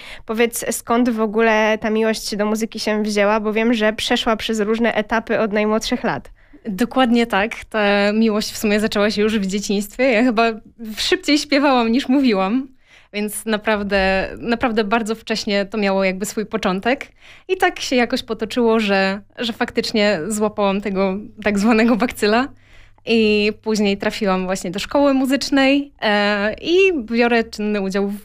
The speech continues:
Speaker 2: w działaniach właśnie Orkiestry Dętej z Roztarzewa.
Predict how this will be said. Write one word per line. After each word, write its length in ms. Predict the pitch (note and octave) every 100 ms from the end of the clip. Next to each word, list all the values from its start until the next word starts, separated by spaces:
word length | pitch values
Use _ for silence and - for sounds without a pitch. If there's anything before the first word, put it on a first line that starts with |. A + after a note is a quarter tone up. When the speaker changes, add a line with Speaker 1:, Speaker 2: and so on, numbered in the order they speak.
| G#3+
Speaker 2:
w 80 |
działaniach 400 | G#3 G#3 G3 G#3
właśnie 260 | G3 G3 F#3+
Orkiestry 400 | F#3+ F#3+ F#3+ F#3
Dętej 400 | F#3 F3 E3 F3 - - -
z 80 | F#3+
Roztarzewa. 600 | F3+ - E3 D#3 D3+ E3+